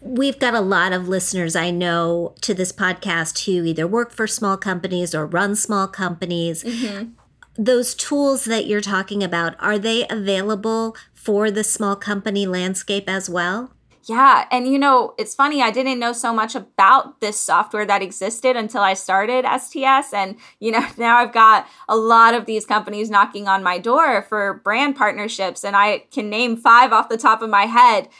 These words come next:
Speaker 2: that do this. Like, they have this service and they integrate with your entire software that you have now that has your employee books, you know, your time management, your H R. It's there. Like, it's not hard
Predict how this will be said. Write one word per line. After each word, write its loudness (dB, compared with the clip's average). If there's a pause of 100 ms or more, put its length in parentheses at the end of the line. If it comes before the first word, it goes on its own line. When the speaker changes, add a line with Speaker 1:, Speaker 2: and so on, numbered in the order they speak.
(100)
Speaker 2:
that 2
do -4
this. -8
Like, -4
they -2
have 2
this -6
service -6
and -12
they -6
integrate -6
with -4
your -10
entire 0
software -2
that -4
you -8
have 2
now 4
that -4 (220)
has 4
your -2
employee -6
books, 0
you -10
know, 0
your -4
time -2
management, -6
your -6
H -6
R. 2 (420)
It's -2
there. 0
Like, -4
it's -12
not 2
hard 0